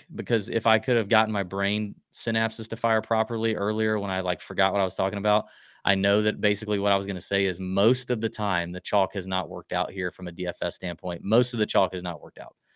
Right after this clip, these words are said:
You've just had to have a couple of guys get it right, and then the rest of it you could happily fade. I'm, I, I'm fine betting Sam Burns, Adam Scott,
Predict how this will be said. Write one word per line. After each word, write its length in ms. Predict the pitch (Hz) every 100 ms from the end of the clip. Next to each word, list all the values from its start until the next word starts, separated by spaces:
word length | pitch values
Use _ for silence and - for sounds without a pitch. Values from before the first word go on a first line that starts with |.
| _ _ -
You've 140 | 107 104
just 160 | 117
had 160 | 113 104
to 80 | 101
have 200 | 95 87
a 40 |
couple 320 | - 107 113
of 80 | 104
guys 320 | 101 98 95
get 160 | 98 95
it 80 | 87
right, 320 | 92 101 101 -
and 160 | 92
then 220 | 92 87 -
the 100 | 98
rest 240 | 101 98 104
of 140 | 92
it 80 | 92
you 80 | 87
could 160 | 87 _ -
happily 420 | 101 95 92 85
fade. 320 | - 90 73 _ _ _ _ _ _ _
I'm, 400 | 101 104 113 110 - _ _ _ _ _ _ _ _ _ _ _ _ _ _ 101
I, 80 | -
I'm 120 | 110
fine 400 | - 127 117 92
betting 480 | 104 101 120 127 123
Sam 320 | - 123 113
Burns, 420 | 117 117 120 110 -
Adam 240 | 110 113
Scott, 480 | - 117 113 113